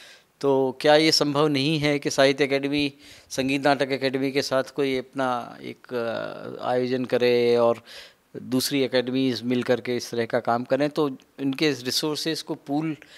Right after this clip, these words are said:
करने की भी कोशिश हो सकती है। तो मुझे ये लगता है कि बहुत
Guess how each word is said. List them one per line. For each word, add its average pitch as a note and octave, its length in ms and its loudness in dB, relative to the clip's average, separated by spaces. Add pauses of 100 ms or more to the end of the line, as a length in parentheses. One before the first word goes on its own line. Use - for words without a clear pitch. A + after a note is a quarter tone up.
(240)
करने C3 360 0
की C3 120 -10
भी B2 120 -6
कोशिश A#2 440 -8
हो A2 80 -2
सकती G#2+ 360 -10
है। F2+ 180 -16 (580)
तो C#3 60 -4
मुझे C#3+ 260 0
ये E3 80 4
लगता D3 240 0
है D3 180 2
कि D#3 380 -6
बहुत C#3 540 -2